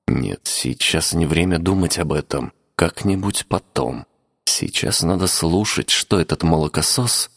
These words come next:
или кто там управляет им в реальности – будет вещать всем этим террористам, прячущимся в игре за древнееврейскими персонажами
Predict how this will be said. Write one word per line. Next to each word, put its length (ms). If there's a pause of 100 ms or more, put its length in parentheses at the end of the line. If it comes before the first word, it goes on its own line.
или 280
кто 320
там 240
управляет 600
им 140
в 80
реальности – 760 (260)
будет 340
вещать 440
всем 320
этим 260
террористам, 1000
прячущимся 760
в 80
игре 340
за 160
древнееврейскими 1000
персонажами 960